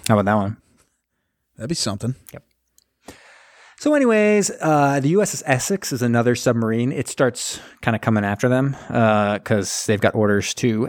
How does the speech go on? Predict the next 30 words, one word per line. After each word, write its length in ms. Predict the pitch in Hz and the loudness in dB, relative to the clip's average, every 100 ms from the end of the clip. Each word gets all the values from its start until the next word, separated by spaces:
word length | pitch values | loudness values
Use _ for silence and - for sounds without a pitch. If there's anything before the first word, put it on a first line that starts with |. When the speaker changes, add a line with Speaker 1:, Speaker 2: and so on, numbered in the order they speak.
| 170 | -4
Speaker 1:
sink 420 | - 151 117 120 | 0 2 2 0
Ahab. 540 | 131 110 101 101 139 - _ - - _ | -2 0 0 -2 -4 -8 _ -20 -20 _
And 240 | - 120 113 | 0 2 2
so 760 | - 123 117 110 107 107 - _ - | 2 4 4 6 4 2 -2 _ -4
they're 240 | 127 139 | 2 4
off 180 | 131 123 | 4 2
the 80 | 120 | 0
coast 260 | 127 117 - | 0 0 0
of 80 | - | -4
Hawaii, 560 | 110 107 110 101 98 120 _ _ - - - | 0 2 0 -2 -8 -12 _ _ -20 -20 -14
and 600 | - 117 110 107 101 101 - _ - | -2 2 4 2 0 -4 -8 _ -10
they 680 | 120 120 117 113 113 113 - _ _ _ _ _ _ | 0 2 4 2 2 -2 -8 _ _ _ _ _ _
hear 720 | - - 233 226 123 110 110 - 123 | -16 -2 2 4 4 2 -2 -6 0
the 120 | 123 | 2
Essex 280 | 117 113 - | 2 -2 0
out 240 | 113 143 | 0 0
there. 380 | 104 95 95 - _ _ _ - | 0 -2 -4 -6 _ _ _ 0
But, 220 | 113 101 | 0 0
oh 140 | 123 139 | 0 2
boy, 420 | 147 131 113 113 | 2 2 0 -2
what 160 | 127 127 | 0 2
else 160 | 143 | 2
do 80 | - | 2
they 140 | 110 101 | 0 2
hear 160 | 107 | 0
out 120 | 98 101 | 0 -4
there? 180 | 98 - _ _ _ _ _ _ _ _ _ _ _ _ _ _ _ _ 123 | -6 -8 _ _ _ _ _ _ _ _ _ _ _ _ _ _ _ _ -4
Moby 200 | 101 98 | -2 -2
Dick. 260 | - - | -4 -4
Speaker 2:
Nothing. 680 | 123 127 127 - 110 107 | 0 2 2 0 -4 -4